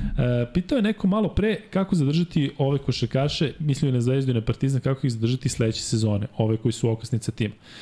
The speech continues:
Ja mislim da tu puno zavisi od, evo sada samo da se držim Partizana, mislim da tu puno zavisi od toga da li će Partizan igrati top osam. Ako Partizan uđe u četvrtfinale, dakle ti jednostavno, verovatno iz nekog tima,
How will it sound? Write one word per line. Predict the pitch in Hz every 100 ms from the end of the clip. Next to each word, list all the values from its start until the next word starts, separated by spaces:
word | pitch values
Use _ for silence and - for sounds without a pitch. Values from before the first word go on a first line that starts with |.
| - -
Ja | 151
mislim | 202 269
da | 190
tu | 226
puno | - 240 196
zavisi | 147 160 165 - 147 -
od, | 139 131
evo | 143 131
sada | 151 135
samo | - 147 131
da |
se | 127
držim | 131 131
Partizana, | - 110 113 147 156
mislim | 147 156
da | -
tu |
puno | 151 170 151
zavisi | 131 143 147 127
od |
toga | - 131
da | 123
li | 127
će | -
Partizan | 117 120 120
igrati | 117 -
top | 117 117 104
osam. | 101 - - - - - -
Ako | 127 -
Partizan | - 233 254
uđe | 254
u | 196
četvrtfinale, | 196 185 160 131 110 151 214 - - - - -
dakle | 123 131
ti | 120 -
jednostavno, | 196 190 196 - 180 170 147 - - 151
verovatno | 113 120 175 180 185
iz | 151
nekog | 175 160
tima, | - 165 190 175